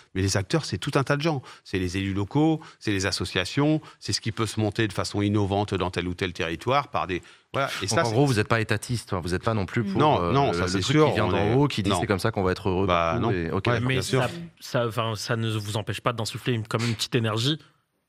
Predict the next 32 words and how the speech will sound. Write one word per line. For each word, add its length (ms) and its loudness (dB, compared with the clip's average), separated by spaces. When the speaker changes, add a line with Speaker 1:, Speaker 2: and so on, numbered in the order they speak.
Speaker 3:
tout 140 -8
en 80 2
laissant 220 0
la 60 0
liberté 360 -2
en 80 0
bas, 300 0
Speaker 1:
Non, 60 8
mais 100 8
moi, 160 6
je 60 2
Speaker 3:
avec 40 2
Speaker 1:
pense 140 2
Speaker 3:
un 40 4
Speaker 1:
qu'il 80 2
Speaker 3:
petit 60 -6
peu 60 0
Speaker 1:
faut, 60 2
Speaker 3:
de 0 -
radicalité, 500 2
Speaker 1:
ah 60 4
bah, 40 -6
Speaker 3:
je 140 -2
sais, 100 2
Speaker 1:
on 60 4
Speaker 3:
je 80 -4
Speaker 1:
peut, 80 6
Speaker 3:
dirais. 160 0
Speaker 1:
on 140 4
peut, 340 6
on 140 6
peut, 340 6